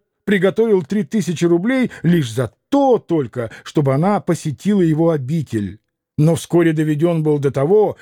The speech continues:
что за счастье почел бы положить к ногам ее свое имя и все свое состояние, лишь бы согласилась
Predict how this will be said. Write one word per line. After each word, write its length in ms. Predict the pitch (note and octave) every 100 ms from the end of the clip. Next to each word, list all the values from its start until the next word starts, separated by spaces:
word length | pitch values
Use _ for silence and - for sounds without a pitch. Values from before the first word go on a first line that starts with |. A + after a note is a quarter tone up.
| _
что 220 | - - D3+
за 180 | D#3
счастье 600 | C#3+ - F3+ F#3+ D#3+ -
почел 400 | C#3 C#3+ - G3+
бы 200 | E3+ F3 - -
положить 760 | F#3 E3 D3+ B2+ A3 G#3+ - _ _
к 80 | F#3
ногам 400 | F#3+ F3 F3 D#3+
ее 360 | D#3+ F#3 F3+ - _
свое 440 | - - C#3+ D3+ D3 -
имя 520 | A3 B3 B3 A#3+ A#3 - _ _ _ _ -
и 120 | A3
все 260 | - - F#3+
свое 320 | D3 E3 F3+
состояние, 760 | - D3 D3+ C3+ F3 E3 D#3+
лишь 340 | D3 E3+ D#3+ C3+
бы 120 | D#3
согласилась 920 | C#3+ D#3 D3+ E3+ - G3 G3+ F3 -